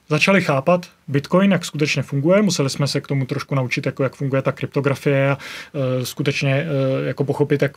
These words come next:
teda funguje ten blockchain, to zapisování transakcí, jak funguje těžba, že to skutečně je zpětně ne-, neměnný a tak. Eh,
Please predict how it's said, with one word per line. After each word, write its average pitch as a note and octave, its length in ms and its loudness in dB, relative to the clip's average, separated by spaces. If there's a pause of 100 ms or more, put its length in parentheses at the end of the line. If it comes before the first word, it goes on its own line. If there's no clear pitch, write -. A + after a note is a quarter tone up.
(200)
teda C3 140 0
funguje C#3 280 0
ten C#3 120 2
blockchain, C#3 340 0
to C3+ 80 -4
zapisování C3+ 480 0
transakcí, C3+ 480 -2
jak C#3 100 -2
funguje C3+ 300 0
těžba, C#3 440 2
že B2+ 100 -2
to B2 100 -10
skutečně C3+ 460 -4
je C3 80 0
zpětně C3 380 -4
ne-, C3+ 160 -2
neměnný C#3 500 2
a C#3 40 2
tak. C#3 300 2 (480)
Eh, C3+ 300 0